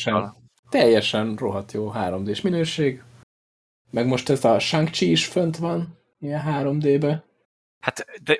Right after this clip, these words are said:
Speaker 2: mondjuk lehet ám, hogy ez a, az ilyen három D-s tévékkel ment ki a divatból, mert ugye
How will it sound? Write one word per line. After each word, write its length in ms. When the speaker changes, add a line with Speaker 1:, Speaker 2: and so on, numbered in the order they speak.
Speaker 2:
mondjuk 220
lehet 260
ám, 120
hogy 140
ez 140
a, 280
az 140
ilyen 160
három 340
D-s 240
tévékkel 720
ment 300
ki 260
a 100
divatból, 420
mert 140
ugye 340